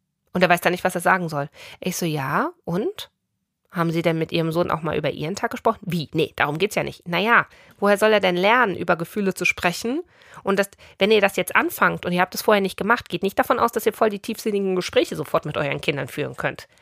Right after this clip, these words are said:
Das dauert. Die werden am Anfang irritiert sein.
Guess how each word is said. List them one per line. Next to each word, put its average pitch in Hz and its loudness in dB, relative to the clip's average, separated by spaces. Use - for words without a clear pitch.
Das 180 0
dauert. 208 4
Die 170 0
werden 202 2
am 175 0
Anfang - -2
irritiert - -2
sein. 285 4